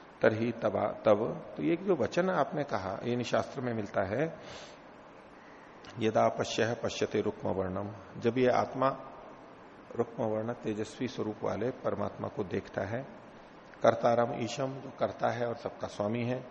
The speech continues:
तदा विद्वान, वो तब ये जानने वाला विद्वान जिसने परमात्मा को देखा है, परमम साम्यम उपैति, वो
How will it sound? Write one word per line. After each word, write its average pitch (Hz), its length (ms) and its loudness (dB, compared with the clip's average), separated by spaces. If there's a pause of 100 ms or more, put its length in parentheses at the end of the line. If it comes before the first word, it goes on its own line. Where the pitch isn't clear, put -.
(520)
तदा 127 180 10
विद्वान, 107 480 2
वो - 360 -8 (100)
तब 151 140 12
ये 151 180 4
जानने 131 400 4
वाला 104 300 4 (500)
विद्वान 107 680 -4
जिसने 113 440 -2
परमात्मा 107 560 -2
को 101 120 -2
देखा 101 300 -2
है, 117 180 0 (800)
परमम 127 460 8
साम्यम 123 460 2
उपैति, 104 960 -2
वो 113 80 -4